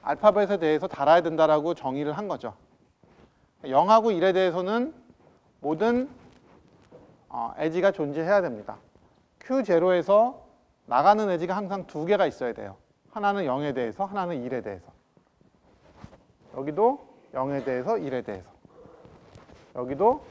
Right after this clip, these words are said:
영에 대해서, 일에 대해서. 이렇게 다 있는 거죠. 자, 그다음에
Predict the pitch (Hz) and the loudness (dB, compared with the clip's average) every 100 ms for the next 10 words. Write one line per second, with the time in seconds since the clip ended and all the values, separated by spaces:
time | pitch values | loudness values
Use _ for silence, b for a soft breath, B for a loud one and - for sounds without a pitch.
0 | - - 135 127 131 120 120 214 165 127 | -20 -12 -8 -6 -6 -6 -6 -6 -6 -10
1 | 127 123 _ _ - - _ - _ - | -12 -20 _ _ -20 -20 _ -20 _ -20
2 | - _ _ _ _ _ _ _ _ _ | -20 _ _ _ _ _ _ _ _ _
3 | _ _ - _ 139 135 160 156 120 117 | _ _ -20 _ -14 -10 -4 -4 -4 -10
4 | 107 - - _ - - - - - - | -12 -16 -20 _ -20 -20 -20 -20 -20 -20
5 | - - - - - _ _ _ _ _ | -20 -20 -20 -20 -20 _ _ _ _ _
6 | _ _ _ - _ _ _ _ b b | _ _ _ -20 _ _ _ _ b b
7 | b b b b b _ _ _ - B | b b b b b _ _ _ -20 B
8 | B B B B B B _ _ - 143 | B B B B B B _ _ -14 -10
9 | 131 127 117 | -8 -10 -14